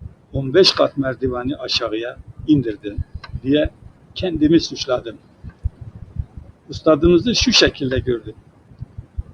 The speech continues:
Uzun boylu, gayet zayıf idi. Gözleri yeşil ile mavi arası.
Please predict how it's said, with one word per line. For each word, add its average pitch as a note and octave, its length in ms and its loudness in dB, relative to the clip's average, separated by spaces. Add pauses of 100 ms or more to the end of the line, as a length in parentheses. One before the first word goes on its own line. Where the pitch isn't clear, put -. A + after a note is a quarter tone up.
Uzun G3+ 360 6
boylu, D#3+ 460 8 (640)
gayet F3+ 380 4
zayıf C#3+ 360 -6
idi. - 220 -14 (640)
Gözleri D3+ 500 0
yeşil D#3 300 -2
ile C#3+ 200 0
mavi C3+ 320 0
arası. A2 420 -6